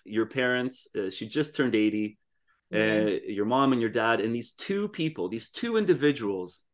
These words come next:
Speaker 2: Yeah.
Speaker 1: And because of these two individuals, you have generations and generations of
Speaker 2: Yeah.
Speaker 1: other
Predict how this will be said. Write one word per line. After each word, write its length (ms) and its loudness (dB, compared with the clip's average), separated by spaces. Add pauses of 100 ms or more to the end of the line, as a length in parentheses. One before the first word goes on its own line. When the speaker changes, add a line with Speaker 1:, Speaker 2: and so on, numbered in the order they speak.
Speaker 2:
Yeah. 300 -2 (720)
Speaker 1:
And 120 2
because 380 2
of 80 2
these 200 0
two 160 2
individuals, 580 2
you 60 -4
have 220 -4
generations 760 0
and 220 -4
generations 800 -2
of 180 -6
Speaker 2:
Yeah. 200 0
Speaker 1:
other 340 0